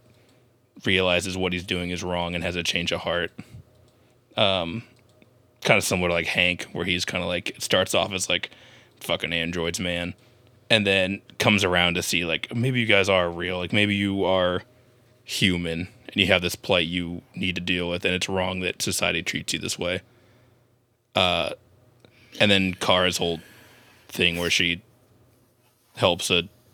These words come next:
child who isn't her own and ends up kind of starting a family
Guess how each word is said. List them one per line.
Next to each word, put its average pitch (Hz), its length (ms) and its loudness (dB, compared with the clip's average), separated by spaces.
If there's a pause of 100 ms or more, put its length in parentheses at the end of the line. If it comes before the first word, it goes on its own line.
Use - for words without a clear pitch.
(200)
child 90 340 6
who 92 100 2
isn't 90 180 0
her 90 180 0
own 87 640 -2
and 92 180 2
ends 90 220 -2
up 85 140 0 (260)
kind 90 220 0
of 87 220 -8 (800)
starting 92 320 0
a 87 40 -2
family 92 480 0